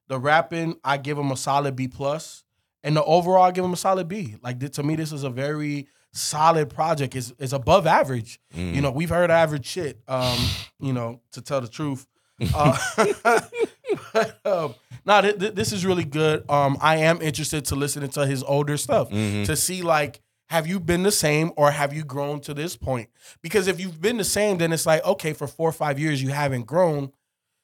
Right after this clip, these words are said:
Speaker 1: then, uh, you, this is probably who you are. But if you've grown to this point, then it's like, oh, well, your ceiling can be higher.
Speaker 2: Yeah.
Speaker 1: You know what I'm
Speaker 2: Yeah, yeah,
Speaker 1: saying?
Speaker 2: yeah.
Speaker 1: But we will dive in. Hey, shit,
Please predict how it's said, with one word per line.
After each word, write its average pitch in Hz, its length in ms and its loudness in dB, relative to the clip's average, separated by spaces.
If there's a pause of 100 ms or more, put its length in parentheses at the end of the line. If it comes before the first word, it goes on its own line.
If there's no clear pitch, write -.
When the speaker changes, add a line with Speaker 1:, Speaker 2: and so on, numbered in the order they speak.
(160)
Speaker 1:
then, 151 680 0 (280)
uh, 220 40 -20 (440)
you, 180 440 -16 (140)
this 185 280 2
is 180 120 0
probably 160 440 2
who 143 180 0
you 160 200 0
are. 175 240 6 (260)
But 170 100 -4
if 165 180 -4
you've 170 260 -10
grown 180 420 2
to 160 180 -4
this 143 220 -4
point, - 380 -6
then 156 140 -6
it's 147 120 -10
like, 131 180 -10
oh, 202 200 -14
well, 131 240 -6
your 131 180 -4
ceiling 175 440 -4
can 156 300 -6
be 135 180 -2
higher. 160 520 -8 (120)
Speaker 2:
Yeah. 95 340 2
Speaker 1:
You 131 100 0
know 143 80 2
what 143 100 2
I'm - 60 0
Speaker 2:
Yeah, - 40 0
yeah, 82 40 0
Speaker 1:
saying? 151 240 -2
Speaker 2:
yeah. 147 60 -8
Speaker 1:
But 143 200 -2 (240)
we 240 180 2
will 302 160 2
dive 214 300 6
in. 233 220 2 (140)
Hey, 185 340 0
shit, 202 400 -4